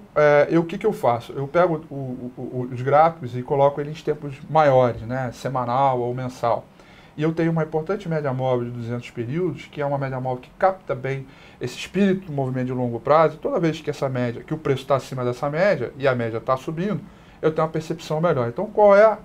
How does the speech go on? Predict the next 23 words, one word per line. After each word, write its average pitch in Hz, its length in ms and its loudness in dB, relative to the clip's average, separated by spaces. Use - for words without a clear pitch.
a 147 160 4
grande 185 380 0
que, 180 260 -2
qual 180 220 8
é 202 60 8
o, 214 280 4
o 170 320 -2
análise 196 560 2
fundamentalista 190 960 -2
por - 200 -10
trás 170 260 2
da 165 60 -2
análise 156 300 -2
técnica, 123 540 -2
digamos 135 400 0
assim, 123 380 -4
né? 156 300 2
É, 127 280 2
guardadas 143 540 4
as 131 40 -4
devidas 127 360 -2
proporções? 123 640 -8
É 160 120 -2